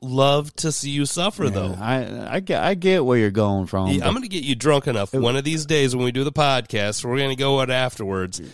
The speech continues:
Speaker 1: and I'm gonna convince you we're gonna do the chip.
Speaker 2: It's like being drunk at a college frat party without, like,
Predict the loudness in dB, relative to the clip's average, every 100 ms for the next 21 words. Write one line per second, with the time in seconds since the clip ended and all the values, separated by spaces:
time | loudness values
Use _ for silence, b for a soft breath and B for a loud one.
0 | B _ -2 2 2 2 2 0 2 0
1 | 0 0 0 0 -4 _ _ _ _ -4
2 | -2 0 0 0 -2 -2 -4 -6 -4 -2
3 | 6 6 8 8 8 6 4 4 4 2
4 | 0 0 0 2 2 -2 -6 -2 0 -2
5 | 2 4 4 4 0 -2 0 2 2 0
6 | -2 -4 -4